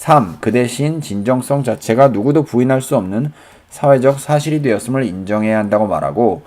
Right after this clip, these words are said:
그런 문화 속에서 윤리적인 삶이란 어떠한 것이어야 하는가를 아주, 마지막에 아주 짧게 다룹니다.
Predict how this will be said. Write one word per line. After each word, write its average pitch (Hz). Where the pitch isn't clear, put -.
그런 156
문화 135
속에서 135
윤리적인 143
삶이란 135
어떠한 139
것이어야 107
하는가를 113
아주, 90
마지막에 110
아주 117
짧게 135
다룹니다. 78